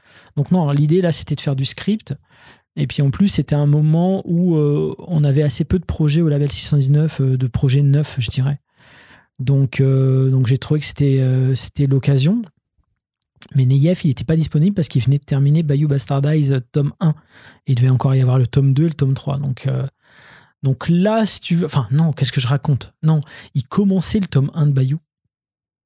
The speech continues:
Je dis, « Mec, putain, merde, c'est vraiment con, euh, c'est, ça se termine en combien de tomes ? » Il me dit, « En trois. »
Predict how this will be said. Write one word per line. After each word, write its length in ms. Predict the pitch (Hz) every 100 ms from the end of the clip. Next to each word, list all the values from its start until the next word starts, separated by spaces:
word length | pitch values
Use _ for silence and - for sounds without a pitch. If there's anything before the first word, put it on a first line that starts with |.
| _
Je 100 | -
dis, « 140 | - 165
Mec, 320 | 170 185 185
putain, 340 | - - 185 175
merde, 460 | 165 190 180 143
c'est 160 | - 151
vraiment 280 | 143 156 151
con, 480 | - 208 208 185 147
euh, 380 | 139 135 139
c'est, 300 | 143 - 143
ça 160 | 139 156
se 80 | -
termine 320 | 147 160 156
en 60 | 143
combien 260 | 156 147
de 60 | 147
tomes ? » 180 | 165 147
Il 80 | 135
me 40 |
dit, « 100 | 127
En 100 | 135
trois. » 340 | - - 156